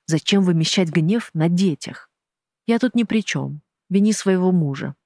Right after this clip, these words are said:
этого дурака и выскочку. Пусть теперь знает своё место". Зенобия хотела уйти, но тут кое о чём вспомнила.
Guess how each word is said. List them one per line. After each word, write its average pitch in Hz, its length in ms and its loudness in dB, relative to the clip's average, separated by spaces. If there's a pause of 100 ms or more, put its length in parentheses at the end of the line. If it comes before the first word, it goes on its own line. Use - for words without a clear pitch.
(140)
этого 147 440 -2
дурака 175 540 0
и 196 140 -2
выскочку. 170 800 -4 (360)
Пусть - 180 -2
теперь 208 260 0
знает 175 400 0
своё 131 260 -6
место". 135 540 -10 (840)
Зенобия 254 380 2
хотела 220 360 2
уйти, 202 360 0
но 220 120 2
тут 254 220 -2
кое 202 220 0
о 190 40 0
чём 190 180 0
вспомнила. 143 720 -6